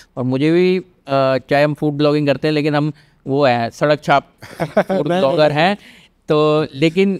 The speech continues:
Speaker 2: इसमें एक बात बोलूंगा मैं आपको।
Speaker 1: हम्म।
Speaker 2: आप लोगों ने ना लोगों को बता दिया कि खाना क्या है।
Speaker 1: है।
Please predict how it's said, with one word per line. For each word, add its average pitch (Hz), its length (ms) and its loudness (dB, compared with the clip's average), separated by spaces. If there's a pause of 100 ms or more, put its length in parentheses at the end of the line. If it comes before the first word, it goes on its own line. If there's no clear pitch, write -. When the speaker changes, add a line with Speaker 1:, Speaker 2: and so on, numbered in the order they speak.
(160)
Speaker 2:
इसमें 208 300 0
एक 196 100 -2
बात 165 180 0
बोलूंगा 139 360 0
मैं 127 100 2
आपको। 120 280 -2
Speaker 1:
हम्म। 131 480 -14 (300)
Speaker 2:
आप 175 220 -2
लोगों 208 280 0
ने 208 100 0
ना 247 120 0
लोगों 190 360 0
को 208 160 -2
बता 175 340 0
दिया 165 420 0
कि 214 160 -6
खाना 170 760 -2 (200)
क्या 147 180 2
है। 98 260 -4 (540)
Speaker 1:
है। 107 340 0